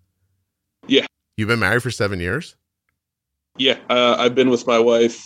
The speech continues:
Speaker 1: Uh, we started dating. Uh, I asked her out or to be my girlfriend, uh, the night of her senior prom in twenty ten.
Speaker 2: So the first time she didn't,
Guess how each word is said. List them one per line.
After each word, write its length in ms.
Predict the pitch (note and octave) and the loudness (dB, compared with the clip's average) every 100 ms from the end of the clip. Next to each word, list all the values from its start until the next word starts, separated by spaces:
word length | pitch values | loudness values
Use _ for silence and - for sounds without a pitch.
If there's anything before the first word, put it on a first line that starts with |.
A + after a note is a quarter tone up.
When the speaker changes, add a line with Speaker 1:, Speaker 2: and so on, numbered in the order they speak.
| - | -8
Speaker 1:
Uh, 260 | A#2 A2+ A2 | -4 -2 0
we 100 | A#2 | 0
started 340 | - A#2+ A2+ | 0 0 0
dating. 580 | A2+ A2+ A2+ A2+ A2+ A2 _ _ _ _ _ _ - | 0 0 0 -2 -4 -8 _ _ _ _ _ _ -6
Uh, 440 | G#2+ G#2 F2+ - - _ _ _ | -4 -2 -4 -8 -10 _ _ _
I 120 | B2 | 0
asked 280 | B2+ A#2+ - | 2 0 0
her 280 | C3 A#2 - | 2 2 0
out 280 | A#2+ A#2+ A#2+ - _ _ _ | 2 2 0 -12 _ _ _
or 80 | A2 | -8
to 80 | A#2 | -2
be 80 | |
my 140 | B2 A#2 | 0 2
girlfriend, 640 | A#2+ B2 - A#2+ A2+ A2 _ - - - - _ - | 2 0 2 2 2 -4 _ -20 -18 -20 -20 _ -6
uh, 200 | G#2 G2+ | -2 -2
the 120 | G#2+ | 0
night 180 | G#2+ A2 | 0 0
of 140 | - - | 0 -2
her 120 | A2+ | -2
senior 320 | - A2+ G#2+ | 0 0 0
prom 460 | G2+ G#2+ G#2+ G#2 - _ - | 0 0 2 0 -6 _ -6
in 300 | G#2 G2+ G#2 | -6 -4 -6
twenty 260 | - G#2+ | -2 -2
ten. 340 | G#2 - - A#2 _ _ _ _ _ - _ _ _ _ | -2 -6 -8 -12 _ _ _ _ _ -20 _ _ _ _
Speaker 2:
So 200 | - E2+ | -6 -4
the 120 | C#2 | -4
first 240 | - B2+ - | 0 0 2
time 160 | A#2 | -2
she 120 | G#2 B2 | 0 0
didn't, 220 | A2 G2 | -2 -2